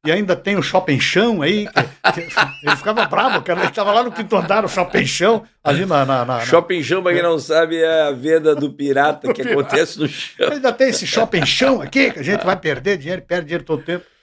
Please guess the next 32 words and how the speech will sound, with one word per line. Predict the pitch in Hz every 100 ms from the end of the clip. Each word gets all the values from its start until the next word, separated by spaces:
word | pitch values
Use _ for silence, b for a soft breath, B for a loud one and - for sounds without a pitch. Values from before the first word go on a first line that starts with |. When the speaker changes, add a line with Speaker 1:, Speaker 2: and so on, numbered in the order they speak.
| _ _
Speaker 1:
"Não | 196
vai | 156 139
vender." | 117 117
Eu |
digo, | 110
"Vai." | 120 135 -
Speaker 2:
É. | - 110 - _ _ _ _ _ -
Speaker 1:
"Vai | 147 175
vender." | 165 139 131 131
E | 135
ele | 135
bateu | 139 139 143
na | 127
mesa | 123 127
assim, | - _ -
"Se | - - 208
vender | 185 180 220 214
quinze | 220 262 208
mil | 202 185
cópias, | - 180 180
eu | 185
te | 185
dou | 170 180
um |
carro | 175 165 156
zero." | 123 110 _ _ _ _ _ _ _ _ _ _ _ _ _ _ _ _
E | 127
o | 117
jeito | 123 123 _
dele, | 113 98 _ _ _
"Sem | - - - 196 220 247 247 254
opcionais." | 240 - - 233 226 196 175 165 - - -